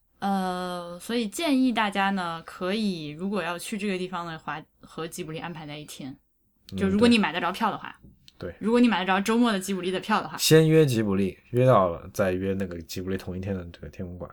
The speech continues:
Speaker 2: 的票。
Speaker 1: 对，那你就妥了。那今天就千妥万妥了。
Speaker 2: 嗯。是的，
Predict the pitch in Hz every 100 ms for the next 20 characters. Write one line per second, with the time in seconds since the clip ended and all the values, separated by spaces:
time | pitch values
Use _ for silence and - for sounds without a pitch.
0 | - 170 - - - 196 190 160 160 -
1 | 127 - - _ _ - 180 190 190 190
2 | 185 180 196 233 233 214 165 175 - -
3 | 190 - - - 92